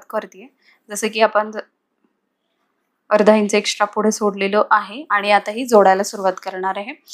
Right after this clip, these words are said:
तर मी ही पूर्णपणे piping व्यवस्थितरित्या तयार करून घेते. तर आता अशा पद्धतीने ही ब्लाऊजला piping करून तयार आहे.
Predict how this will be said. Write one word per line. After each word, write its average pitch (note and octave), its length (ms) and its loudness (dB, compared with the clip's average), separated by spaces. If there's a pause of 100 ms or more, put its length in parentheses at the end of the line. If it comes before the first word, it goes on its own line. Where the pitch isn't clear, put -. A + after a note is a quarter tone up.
(320)
तर G#3 60 -10
मी A3+ 120 0
ही A#3+ 60 4
पूर्णपणे A#3+ 600 4
piping A3 460 0
व्यवस्थितरित्या G#3+ 760 2
तयार F#3 200 6
करून G#3+ 280 -6
घेते. A3 320 -14 (2000)
तर C4 140 2
आता A3+ 400 2
अशा B3+ 240 -2
पद्धतीने A3+ 540 -2
ही A3+ 220 -2
ब्लाऊजला G#3+ 400 0
piping G#3+ 400 -2
करून G#3 360 -6
तयार G3+ 240 0
आहे. - 440 -4